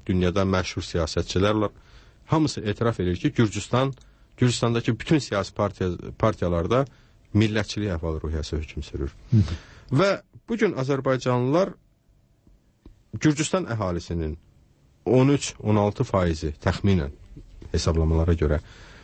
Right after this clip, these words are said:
Speaker 1: təşkil etdiyi halda onların, e, Gürcüstan parlamentindəki təmsilçiliyi heç bir faiz də deyil, ya bir faiz nə qədərdir. O, yəni on dəfə az.
Speaker 2: Hı hı.
Speaker 1: Və birdən azərbaycanlı prezidentliyə namizəd meydana çıxır və, e,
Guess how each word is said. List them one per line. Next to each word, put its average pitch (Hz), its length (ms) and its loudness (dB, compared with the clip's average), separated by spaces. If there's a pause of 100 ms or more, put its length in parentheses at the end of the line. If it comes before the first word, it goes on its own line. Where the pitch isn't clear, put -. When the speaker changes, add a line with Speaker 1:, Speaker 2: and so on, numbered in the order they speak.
(240)
Speaker 1:
təşkil 135 320 2
etdiyi 123 260 2
halda 110 280 2
onların, 156 340 2
e, 104 340 0
Gürcüstan 127 420 0
parlamentindəki 95 840 -2
təmsilçiliyi 101 800 4 (280)
heç - 200 0
bir 117 100 4
faiz 87 400 0
də 73 120 -6
deyil, 85 220 -2
ya 95 100 2
bir 98 80 2
faiz 80 480 -2
nə 78 140 -2
qədərdir. - 480 -4 (340)
O, 117 80 0
yəni 110 160 4 (100)
on 151 260 2
dəfə 107 260 -2 (180)
az. - 180 -8 (200)
Speaker 2:
Hı 117 160 4
hı. 104 80 2 (680)
Speaker 1:
Və 170 160 6
birdən 208 480 0 (300)
azərbaycanlı 127 840 2
prezidentliyə 120 580 2
namizəd 98 480 2
meydana 76 400 -6
çıxır - 420 -8
və, 98 240 2 (680)
e, 92 180 2